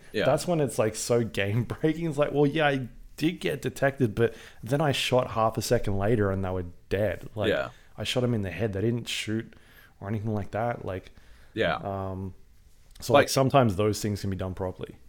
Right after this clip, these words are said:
Speaker 1: Yeah, exactly. Right? Like, yeah, the reality is games always cheat to make the player feel better than they are.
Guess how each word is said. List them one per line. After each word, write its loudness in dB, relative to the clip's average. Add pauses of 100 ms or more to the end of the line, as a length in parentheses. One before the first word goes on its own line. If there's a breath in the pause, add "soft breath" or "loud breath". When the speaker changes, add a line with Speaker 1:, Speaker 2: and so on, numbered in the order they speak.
(220)
Speaker 1:
Yeah, 6
exactly. 0 (180)
Right? 0 (800 soft breath)
Like, 6 (1040 soft breath)
yeah, 8
the 2
reality 6
is -2
games -2
always 0
cheat -6 (120)
to -6
make -4
the -6
player -2
feel -6 (800)
better -2 (600)
than -4
they -4
are. -2